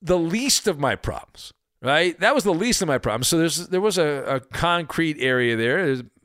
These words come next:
patio area of the backyard at the Maller Mansion. And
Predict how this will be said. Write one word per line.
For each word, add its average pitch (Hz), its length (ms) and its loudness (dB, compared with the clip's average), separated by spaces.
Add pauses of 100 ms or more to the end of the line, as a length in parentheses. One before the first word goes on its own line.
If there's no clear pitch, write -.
patio 131 580 0
area 110 320 0
of 107 40 -2
the 104 40 -4
backyard 98 600 -8 (440)
at 104 160 -10
the 120 80 -2
Maller 117 340 0
Mansion. 98 500 -6 (640)
And 160 800 2